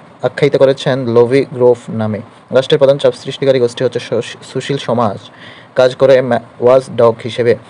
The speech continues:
চাপ সৃষ্টিকারী গোষ্ঠীর বৈশিষ্ট্য মূলত চারটি। বেসরকারি সংগঠন হিসেবে কাজ করবে, নির্দলীয় বা অরাজনৈতিক সংগঠন হবে, সুনির্দিষ্ট লক্ষ্য বা স্বার্থ থাকবে, সরকারকে নিয়ন্ত্রণের ক্ষমতা সম্পন্ন হবে।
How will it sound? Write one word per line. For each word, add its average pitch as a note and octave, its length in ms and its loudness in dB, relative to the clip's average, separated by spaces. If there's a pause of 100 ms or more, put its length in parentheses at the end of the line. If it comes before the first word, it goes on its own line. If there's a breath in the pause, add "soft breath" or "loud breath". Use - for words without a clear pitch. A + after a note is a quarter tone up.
(120 loud breath)
চাপ C3 120 2
সৃষ্টিকারী D3 420 0
গোষ্ঠীর B2 320 -4
বৈশিষ্ট্য B2+ 540 -6
মূলত A#2+ 340 0
চারটি। A2+ 440 -4
বেসরকারি C3 600 0
সংগঠন B2 460 -4
হিসেবে B2 260 -2
কাজ A2 200 0
করবে, B2 300 0 (380 loud breath)
নির্দলীয় C3 540 2
বা B2 140 4
অরাজনৈতিক C3 640 2
সংগঠন B2+ 540 -4
হবে, C3 260 0 (420 loud breath)
সুনির্দিষ্ট B2+ 480 -2
লক্ষ্য C3 400 2
বা B2+ 300 4
স্বার্থ A#2 420 -4
থাকবে, C#3 340 0 (400 loud breath)
সরকারকে C3 1200 0
নিয়ন্ত্রণের B2+ 680 -2
ক্ষমতা B2 460 0
সম্পন্ন A#2 440 -6
হবে। G#2+ 200 0